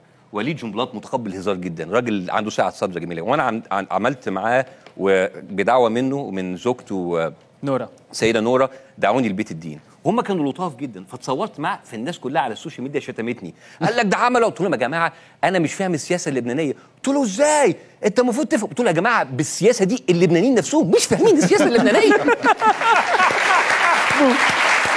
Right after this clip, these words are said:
Speaker 1: بس أنا، أنا،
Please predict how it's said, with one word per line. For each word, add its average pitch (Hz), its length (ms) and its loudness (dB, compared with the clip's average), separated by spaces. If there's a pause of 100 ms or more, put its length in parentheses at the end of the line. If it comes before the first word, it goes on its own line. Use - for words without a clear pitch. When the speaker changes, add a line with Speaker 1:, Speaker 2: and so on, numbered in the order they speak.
(1600)
Speaker 1:
بس 175 100 2
أنا، 247 220 4
أنا، 208 340 0